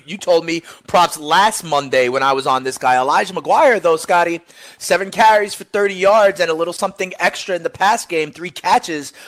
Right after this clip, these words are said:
for another thirty-seven yards. So, uh, McGuire in this game, where the Jets, you know, score six points, he has sixty-seven scrimmage yards and three catches. Do you think we're gonna see more out of McGuire out of the backfield?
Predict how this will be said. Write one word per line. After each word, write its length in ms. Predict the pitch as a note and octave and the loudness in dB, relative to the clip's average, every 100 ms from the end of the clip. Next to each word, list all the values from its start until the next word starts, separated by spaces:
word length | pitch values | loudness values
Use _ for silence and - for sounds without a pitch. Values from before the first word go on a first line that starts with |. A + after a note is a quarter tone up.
| - | -12
for 180 | - D#3+ | 0 2
another 220 | D#3+ D#3 | 2 -2
thirty-seven 760 | - E3 D#3+ - E3 D3+ D3 | 0 0 0 0 0 0 -4
yards. 360 | C#3+ F#3 F3 D3+ | 0 2 2 0
So, 240 | E3 D3+ | -2 0
uh, 100 | C#3 | -2
McGuire 800 | C3+ C3+ D3+ B2 D3+ A3+ B3 E3 | -6 -6 -6 0 2 4 4 2
in 100 | D3+ | -2
this 200 | D3 C#3 | -4 -6
game, 400 | D3 C#3+ C3+ C#3 - - | -4 -2 -2 -6 -14 -14
where 120 | D3+ | -8
the 80 | D3+ | -8
Jets, 380 | C#3+ E3+ F3+ - | -2 0 0 0
you 40 | |
know, 140 | F#3 D3 | -2 -2
score 240 | - F3 | -2 -4
six 300 | - G#3+ - | -4 -6 -8
points, 420 | - G3 G3 C#3+ - - - | -6 -4 -4 -6 -12 -18 -2
he 80 | |
has 180 | A3 F3 | 0 0
sixty-seven 720 | - A#3+ - G#3+ - G3 F#3 | -2 -8 -12 -6 -2 -2 -2
scrimmage 380 | E3+ G3+ G3+ F3 | -10 -6 -6 -4
yards 220 | D#3+ D3+ D3+ | 0 0 -2
and 160 | C#3+ | -8
three 240 | D#3+ F#3+ F#3+ | -12 -12 -8
catches. 580 | - F3+ G3+ C#3 C3 - - | -2 0 0 -6 -10 -14 -16
Do 80 | - | -10
you 40 | F#3+ | -8
think 160 | B3 | -6
we're 80 | E4 | -6
gonna 160 | D4+ D4 | -6 -6
see 180 | D4+ | -4
more 200 | C#4 A#3+ | 0 2
out 140 | C4 A#3+ | 2 0
of 60 | |
McGuire 440 | G#3 E3 E3+ A3 A3+ | -2 -2 0 2 0
out 100 | G3 | 0
of 60 | |
the 60 | E3+ | 0
backfield? 480 | E3+ G3+ - D4+ | 0 -2 -4 -10